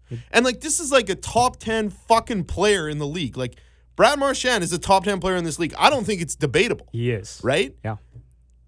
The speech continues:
Speaker 1: And, like, it's an extra facet to his game, but you're so good, dude, that you don't need to be fucking doing that type of shit.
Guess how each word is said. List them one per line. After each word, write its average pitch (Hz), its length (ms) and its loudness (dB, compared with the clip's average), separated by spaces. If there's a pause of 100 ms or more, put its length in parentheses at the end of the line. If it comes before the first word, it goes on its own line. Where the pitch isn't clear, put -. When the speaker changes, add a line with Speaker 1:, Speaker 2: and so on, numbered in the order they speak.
(240)
Speaker 1:
And, 202 300 2
like, 180 340 0 (840)
it's 196 160 0
an 220 160 -2
extra 254 340 -2
facet 196 520 -2
to 202 80 -6
his 196 140 -4
game, 247 200 -4
but 214 140 -2
you're 208 120 -4
so 254 460 2
good, 220 340 -4
dude, 214 220 -2
that 190 140 0
you 208 80 -6
don't 247 160 2
need 254 120 -6
to 214 60 -12
be 214 80 -6
fucking 233 640 -2
doing 190 320 0
that 180 240 0
type 160 260 -4
of 123 60 -6
shit. - 340 -10